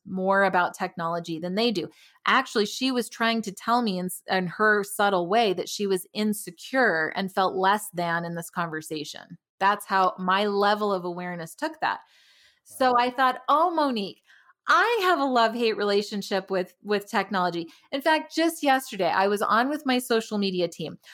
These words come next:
Speaker 1: I was trying to film this video, and there was this random filter going over the video. I didn't know how to get it off. I'm not joking you, twenty minutes I tried to get this filter off my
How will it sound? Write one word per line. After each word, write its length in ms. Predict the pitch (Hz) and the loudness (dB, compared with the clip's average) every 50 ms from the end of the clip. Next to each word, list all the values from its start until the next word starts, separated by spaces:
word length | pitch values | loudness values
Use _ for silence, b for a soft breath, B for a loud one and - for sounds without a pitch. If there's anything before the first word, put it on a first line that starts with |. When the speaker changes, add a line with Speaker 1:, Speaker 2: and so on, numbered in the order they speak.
| B B - | B B -2
Speaker 1:
I 120 | 226 233 | 0 2
was 200 | 254 254 247 - | 2 0 -2 -4
trying 320 | - - 277 277 285 302 | -6 -4 -2 0 0 0
to 80 | 330 330 | -2 -4
film 280 | - - 277 269 262 254 | -2 0 0 2 2 0
this 180 | 254 247 - - | -2 -2 -2 -2
video, 360 | - 202 190 180 180 180 180 | 0 0 2 4 4 4 2
and 180 | - - 214 233 | 2 0 0 0
there 120 | 262 294 311 | 0 0 0
was 160 | 320 302 311 | 0 -2 -2
this 220 | - 277 254 - 226 | 0 -2 -2 -2 -4
random 640 | 208 196 190 220 247 254 269 294 302 311 285 254 | -8 -4 0 2 2 4 4 2 2 2 0 0
filter 480 | - - - 262 254 269 277 277 254 214 | -2 -2 0 2 2 2 2 2 0 0
going 280 | 202 214 214 214 214 220 | 2 2 0 2 2 0
over 160 | 226 226 233 | 0 0 -2
the 80 | 208 202 | -2 -4
video. 400 | 185 190 180 175 175 175 180 - | -2 -2 0 0 2 2 2 2
I 140 | - 196 190 | 2 2 0
didn't 360 | 180 - 262 302 311 349 339 | 0 -2 -2 -4 -2 -2 0
know 140 | 330 294 269 | 2 2 2
how 180 | 247 240 233 | 2 2 0
to 80 | 220 220 | 0 0
get 160 | 214 208 202 | 0 -2 -2
it 100 | 196 175 | 0 2
off. 180 | 175 165 170 170 B B B B B B B - | 2 2 2 0 B B B B B B B 0
I'm 280 | - 254 277 294 302 302 | 2 2 2 2 2 2
not 240 | 294 294 294 226 | 2 2 2 0
joking 440 | 220 - 240 247 247 - 247 240 240 | 2 2 2 2 2 0 -4 -4 -2
you, 100 | 240 240 | -2 -4
twenty 600 | 220 - - - - 254 254 254 262 254 254 247 - | -4 -8 -10 -4 -2 0 2 2 2 0 -2 -4 -6
minutes 440 | 208 202 220 226 226 208 175 - - - | -2 0 2 2 2 2 0 -2 -2 -2
I 120 | - 185 | -2 -2
tried 220 | 185 - - 214 208 | -2 -2 -4 -4 -4
to 100 | 202 196 | -4 -4
get 180 | 202 196 196 | -4 -4 -4
this 180 | - 185 175 - | -4 -6 -8 -6
filter 300 | - 190 180 180 - 175 | -4 -4 -4 -2 0 0
off 140 | 170 175 170 - | 0 0 0 -2
my 200 | 180 170 175 | -6 -6 -6